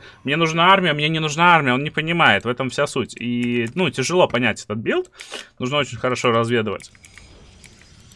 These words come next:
Вот, тем временем мы см-, смело с адептами и грелками выходим на шестой минуте. Показывают трюк классный на третью. Смотрите, классный трюк. Вот мы собираемся, видим, что прибегают зерлинги.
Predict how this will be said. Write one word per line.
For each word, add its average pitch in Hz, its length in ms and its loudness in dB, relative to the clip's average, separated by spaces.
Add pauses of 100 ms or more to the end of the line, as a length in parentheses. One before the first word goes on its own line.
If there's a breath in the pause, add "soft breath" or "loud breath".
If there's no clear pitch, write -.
(120)
Вот, 143 280 2
тем 180 180 2
временем 165 320 4
мы 151 100 -4
см-, - 240 -10
смело 151 540 4 (840)
с - 120 -6
адептами 151 500 2
и 139 60 -2
грелками 113 500 -2
выходим 156 420 -2
на 156 80 -2
шестой 160 340 -2
минуте. 156 460 -4 (2000)
Показывают 120 540 2
трюк 135 220 -2
классный 104 440 -2
на 120 120 -2
третью. 135 580 -2 (140)
Смотрите, 131 400 -2
классный 113 340 -2
трюк. 110 200 -6
Вот 127 160 -4
мы 143 80 -4
собираемся, 170 640 2
видим, 175 260 -2
что - 160 -6
прибегают 131 640 0
зерлинги. 110 520 -2